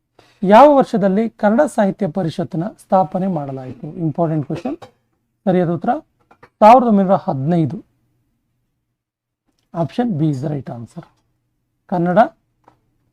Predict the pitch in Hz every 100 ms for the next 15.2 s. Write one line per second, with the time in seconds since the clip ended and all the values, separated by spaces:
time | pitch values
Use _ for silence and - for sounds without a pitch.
0 | _ _ - 156 143 151 - 196 226 -
1 | - - - _ _ _ _ _ _ _
2 | - 175 135 - 131 - _ _ _ _
3 | _ _ _ _ _ _ _ _ _ _
4 | _ _ _ _ _ - 220 254 320 330
5 | 262 185 190 190 214 233 - 185 156 151
6 | 135 120 160 160 185 170 240 202 190 170
7 | 156 202 208 165 156 156 190 165 139 120
8 | 160 240 - _ _ _ - 202 220 185
9 | 151 180 131 160 160 233 143 151 160 170
10 | - 151 147 139 135 - _ _ _ _
11 | _ _ _ _ _ _ _ _ _ _
12 | _ _ 190 185 233 233 - 269 262 262
13 | 262 185 175 165 226 233 233 208 170 170
14 | 208 202 202 214 - 160 165 165 160 -
15 | 143 151